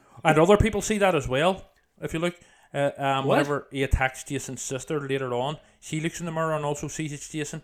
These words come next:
Speaker 2: Oh, I
Speaker 1: Um,
Speaker 2: didn't know, I didn't
Speaker 1: don't
Speaker 2: know
Speaker 1: know how
Speaker 2: that.
Speaker 1: the fuck that worked. Did you see it in the
Speaker 2: I
Speaker 1: film?
Speaker 2: don't, I, I, I didn't, I didn't, I didn't
Speaker 1: She
Speaker 2: catch that.
Speaker 1: reacts to it, you know?
Speaker 2: Oh, okay. Well, that's so. I think it would have been cooler. It would have been cooler if he was, like, a zombie.
Speaker 1: Yeah, well,
Speaker 2: Like, no
Speaker 1: exactly.
Speaker 2: you don't, you don't
Speaker 1: If it
Speaker 2: need,
Speaker 1: had
Speaker 2: no,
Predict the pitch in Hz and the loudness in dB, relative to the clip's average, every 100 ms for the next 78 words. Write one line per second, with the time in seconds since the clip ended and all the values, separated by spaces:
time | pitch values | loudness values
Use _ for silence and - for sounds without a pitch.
0 | _ _ _ _ - 214 190 180 175 160 | _ _ _ _ -2 2 4 4 2 2
1 | 175 196 190 190 127 123 151 139 151 220 | 4 6 6 6 4 0 0 0 -2 -4
2 | - - 202 - 170 330 226 151 165 131 | -6 -10 -8 -4 -4 -2 0 2 2 2
3 | 104 143 120 127 127 139 160 160 135 135 | -2 -8 -6 -8 -8 -4 0 2 2 2
4 | 147 131 127 127 123 - 170 151 151 170 | 2 2 0 -2 -4 -2 2 4 6 6
5 | - - - - 247 - - - - 156 | 4 -6 -4 -2 -2 -4 -16 -20 -16 -10
6 | 156 127 131 135 - 104 107 _ _ _ | -4 2 4 4 0 -6 -10 _ _ _
7 | _ _ _ _ _ - 131 - 135 117 | _ _ _ _ _ -2 0 2 0 0
8 | - - - 190 196 208 226 294 262 311 | -4 -18 -4 2 6 8 10 8 6 6
9 | 330 - 196 190 214 262 - _ _ - | 4 4 8 12 12 12 6 _ _ 0
10 | 202 285 302 143 170 165 214 214 143 165 | 4 4 2 0 0 4 4 4 -2 -2
11 | 165 143 135 127 123 131 151 139 92 - | 0 0 -2 -2 -2 0 2 0 -4 -12
12 | _ _ _ _ _ _ _ _ 226 254 | _ _ _ _ _ _ _ _ -2 2
13 | 262 247 - 240 - 202 147 175 214 214 | 2 0 -2 -2 8 8 8 4 6 6
14 | 170 208 - 226 294 180 208 214 | 8 6 8 6 4 4 4 4